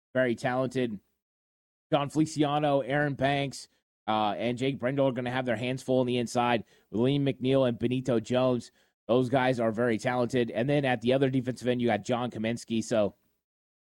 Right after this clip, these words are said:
they've got talent, uh, and they've got guys they'll just keep rotating through, um, that'll, that'll continue to put pressure. So the forty-niners need to make sure they stay out of third and longs in this game. That's gonna be very pivotal.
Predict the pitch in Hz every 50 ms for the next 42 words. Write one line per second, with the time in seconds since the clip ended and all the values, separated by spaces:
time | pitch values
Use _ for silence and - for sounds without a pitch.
0 | _ - 127 139 165 170 143 135 175 165 151 117 - - - 135 147 160 170 185
1 | 180 131 - _ _ _ _ _ _ _ _ - 104 110 110 107 107 104 - -
2 | 117 123 123 123 123 113 95 107 139 147 139 160 156 151 151 143 143 143 156 151
3 | - 151 147 139 - - 160 156 143 - 95 117 117 123 139 151 - 156 139 135
4 | 139 135 131 127 127 127 143 147 151 147 143 127 - _ _ _ _ _ _ _
5 | _ - 107 110 107 107 104 98 117 131 131 131 127 120 98 107 123 127 131 123
6 | - 135 127 - 147 147 147 139 131 127 135 139 117 - 135 127 127 - - 123
7 | 113 - 131 123 - - 147 151 156 151 139 - 147 139 135 139 135 127 - -
8 | 147 143 131 - - 135 131 135 131 127 - - 151 143 143 143 131 131 131 135
9 | 135 135 127 127 123 117 113 - 131 131 131 127 113 101 _ _ _ _ _ _
10 | _ _ _ - 120 127 131 - - 143 135 120 127 123 120 107 123 131 131 123
11 | - 143 139 135 131 135 139 139 131 -